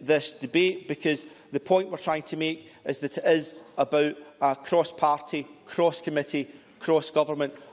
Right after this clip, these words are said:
approach. I think I do have to single out a couple of contributions in relation to,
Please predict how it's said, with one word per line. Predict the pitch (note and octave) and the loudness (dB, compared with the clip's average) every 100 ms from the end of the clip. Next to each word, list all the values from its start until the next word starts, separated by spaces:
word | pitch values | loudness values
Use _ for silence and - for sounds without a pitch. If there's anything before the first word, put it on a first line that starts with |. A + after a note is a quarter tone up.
| - | -4
approach. | C3 - F#3 F#3+ - | -4 0 0 0 -4
I | |
think | C#3 G#3 G#3+ | -2 -2 -2
I | |
do | - E3 | -2 0
have | D#3 - | 0 -2
to | |
single | C#3 D#3 D3 D3+ | -6 -6 -2 2
out | D3 D3+ - - - | 4 2 -4 -16 -14
a | |
couple | C3 A3 G#3+ | -2 0 0
of | F#3 | -4
contributions | - E3 - C#3 D3+ - C#3+ | 0 -2 -2 -8 -8 -6 -6
in | C#3+ | -4
relation | C#3 D3+ D3 D3+ C#3+ | -2 -2 -2 -4 -8
to, | - D3 | -2 0